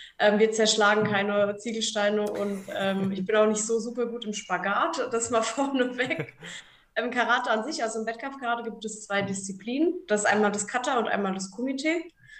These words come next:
Das Kumite, das ist der direkte Partnerkampf. Also man steht direkt einem Partner gegenüber und versucht eben mit Tritten, Schlägen und Würfen Punkte zu erzielen. Das mache ich nicht. Ich mache die andere Form, ich mache das Kata. Und Kata, das kann man sich so ein bisschen vorstellen wie im Turnen.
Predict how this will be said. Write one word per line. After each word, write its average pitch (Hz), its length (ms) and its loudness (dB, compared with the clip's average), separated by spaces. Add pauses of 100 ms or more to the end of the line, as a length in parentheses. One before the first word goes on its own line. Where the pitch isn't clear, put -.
Das 208 140 -2
Kumite, 302 380 6
das 233 160 2
ist - 160 -4
der 214 80 4
direkte 214 340 0
Partnerkampf. 226 800 -4
Also 190 160 -2
man 190 100 2
steht 202 240 0
direkt 202 240 0
einem 190 160 -2
Partner 196 240 -4
gegenüber 220 560 0
und 208 140 0
versucht 214 380 -6
eben 202 180 -2
mit 196 180 -4 (320)
Tritten, 269 380 0
Schlägen 240 600 4
und 202 320 0
Würfen 214 280 2
Punkte 277 280 -6
zu 294 120 -6
erzielen. 277 520 0 (360)
Das 208 160 -4
mache 208 160 4
ich 214 120 -4
nicht. 269 460 0
Ich 226 140 -4
mache 214 160 0
die 226 80 2
andere 247 280 0
Form, 233 320 -2
ich - 120 -8
mache 196 180 -2
das 190 160 -8
Kata. 285 420 -2 (560)
Und 208 120 0
Kata, 226 260 4
das 233 140 0
kann 226 140 4
man 226 100 4
sich 214 160 0
so 220 100 2
ein 202 80 0
bisschen 208 260 -4
vorstellen 208 520 0
wie 196 60 0
im 185 120 -4
Turnen. 269 380 -2